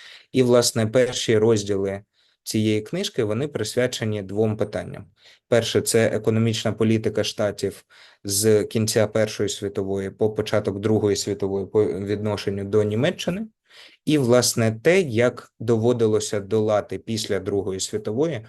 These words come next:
щоб не підкласти таку ж бомбу під європейську безпеку, як зробили це за двадцять років тому,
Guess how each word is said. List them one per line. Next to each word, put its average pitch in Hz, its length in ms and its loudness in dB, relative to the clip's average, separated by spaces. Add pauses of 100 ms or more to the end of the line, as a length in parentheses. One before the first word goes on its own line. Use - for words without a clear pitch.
(180)
щоб 107 240 -2
не 113 120 0
підкласти 113 580 2
таку 110 300 -4
ж 98 80 -6
бомбу 98 360 -2
під 101 180 -6
європейську 98 600 -2
безпеку, 95 560 -4
як 98 200 -4
зробили 98 420 -2
це - 180 -4
за 98 120 -2
двадцять 98 400 0
років 101 280 -4
тому, 151 360 2